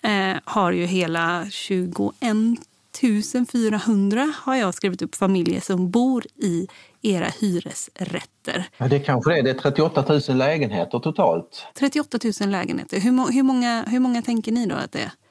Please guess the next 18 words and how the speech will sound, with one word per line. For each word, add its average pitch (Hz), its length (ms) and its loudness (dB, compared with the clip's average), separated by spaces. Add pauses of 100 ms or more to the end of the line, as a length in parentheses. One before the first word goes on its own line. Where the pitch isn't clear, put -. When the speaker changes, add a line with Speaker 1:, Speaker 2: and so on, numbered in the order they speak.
(100)
Speaker 2:
Ja, - 60 -8
men 123 100 4
jag 131 160 4
räknar 135 280 2
lite 117 180 -2
grovt, 135 420 2
så 104 80 -6
skulle 110 260 0
jag 101 100 0
säga 117 180 2
att 113 80 -4
det 117 80 -2
kanske 113 380 -6
är, 95 1600 0
eh, 82 60 -4 (140)
två 117 140 4
komma 110 400 0
sju, 117 340 2